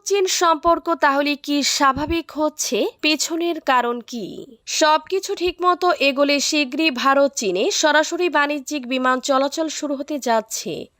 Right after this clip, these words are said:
আগামী মাসে সাংহাই কোঅপারেশন অর্গানাইজেশনে এসসিও শীর্ষ বৈঠকে যোগ দিতে ভারতের প্রধানমন্ত্রী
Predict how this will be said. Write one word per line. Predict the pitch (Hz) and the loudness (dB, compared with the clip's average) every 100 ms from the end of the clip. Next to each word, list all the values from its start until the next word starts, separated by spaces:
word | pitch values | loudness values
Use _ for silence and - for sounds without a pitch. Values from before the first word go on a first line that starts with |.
| _ | _
আগামী | 302 311 302 359 392 | 2 2 2 -2 0
মাসে | 359 339 320 - 330 | 2 2 2 -2 -2
সাংহাই | - 320 285 285 269 302 | 0 2 2 0 -2 -2
কোঅপারেশন | 294 302 302 262 277 302 302 311 - 311 294 | 0 0 2 2 2 0 0 -2 0 -2 2
অর্গানাইজেশনে | 262 262 285 277 254 247 220 208 214 190 240 494 - | 2 2 0 -2 0 0 -2 -2 -2 -2 -2 -2 0
এসসিও | 294 320 - - 349 - 214 277 440 | 2 0 -6 -4 -4 -2 0 0 -2
শীর্ষ | - 302 302 311 - | -2 0 0 -2 -4
বৈঠকে | 349 320 311 302 311 311 | 0 0 0 -4 -6 -4
যোগ | 269 269 | -2 -4
দিতে | 262 277 269 | -4 -2 -2
ভারতের | 214 240 226 196 | -2 -4 -2 -2
প্রধানমন্ত্রী | _ 247 233 247 262 208 190 - 160 | _ 0 0 -2 -4 -4 -4 -6 -6